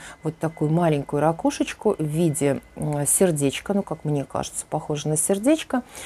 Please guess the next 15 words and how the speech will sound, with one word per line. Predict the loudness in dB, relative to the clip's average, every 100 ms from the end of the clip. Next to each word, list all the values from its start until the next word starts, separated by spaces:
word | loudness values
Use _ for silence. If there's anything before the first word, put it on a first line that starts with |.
| -2
Я | 2
добавила | 4 4 4 4 4 4
её | 2 2 2 2
уже | -2 0 2
сама. | 2 4 4 4 0 -4 -18 -12 -8
Почему | 2 6 6 6
у | 2
меня | 2 6 4
получилось | 2 0 0 4 6 6 6 4
это | 2 2 -2
сделать? | 0 2 2 0 0
Я | 4
вам | 4 4
сейчас | 0 4 4 4 -4 -16 -10
покажу, | -8 0 2 4 4 2